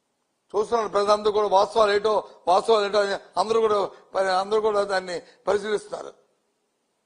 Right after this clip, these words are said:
కాలమే చెప్తారు దీని, దీనికి మీకు సమాధానం. పెట్రోల్ బాంబులు ఇస్తారంటండి. పెట్రోల్ బాంబులతో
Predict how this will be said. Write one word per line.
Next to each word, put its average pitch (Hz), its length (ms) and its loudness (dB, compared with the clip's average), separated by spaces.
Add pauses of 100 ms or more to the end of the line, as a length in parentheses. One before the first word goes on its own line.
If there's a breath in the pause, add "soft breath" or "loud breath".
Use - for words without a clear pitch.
(640)
కాలమే 214 340 4
చెప్తారు 190 360 -2
దీని, 175 180 -6 (280)
దీనికి 185 280 -10
మీకు 165 200 -14
సమాధానం. 170 440 -2 (1300)
పెట్రోల్ 247 340 2
బాంబులు 202 240 -2
ఇస్తారంటండి. 180 760 -4 (1200)
పెట్రోల్ 226 340 2
బాంబులతో 214 420 4